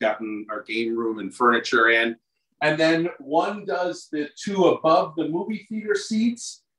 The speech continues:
and one controls the two in front of, right by the actual screen. And that, the reason I have that many switches is because I want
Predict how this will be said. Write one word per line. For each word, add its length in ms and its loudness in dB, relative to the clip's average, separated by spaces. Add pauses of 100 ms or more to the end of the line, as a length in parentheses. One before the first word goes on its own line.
(220)
and 260 0
one 320 4
controls 720 -2
the 320 -2
two 400 6
in 160 -6
front 380 0 (100)
of, 300 -2
right 240 -2 (140)
by 320 0
the 360 -2
actual 400 -2
screen. 760 -6 (520)
And 200 -2
that, 280 0
the 140 4
reason 300 0
I 160 2
have 240 0
that 180 0
many 160 -6
switches 420 -8
is 140 -10
because 340 -2
I 200 2 (100)
want 220 2